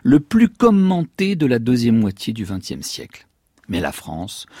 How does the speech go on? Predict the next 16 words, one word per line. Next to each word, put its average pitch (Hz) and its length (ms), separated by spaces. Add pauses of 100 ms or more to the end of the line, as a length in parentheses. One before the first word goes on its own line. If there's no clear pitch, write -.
(160)
fut - 220
longtemps 107 380
réticente - 720
envers 98 300
une 92 160
pensée 135 420
qui - 200
légitimait 107 840 (260)
à 117 120
la 98 120
fois 131 420 (240)
le 101 120
libéralisme 95 920 (240)
et 131 80
la 104 100
social-démocratie. 95 1040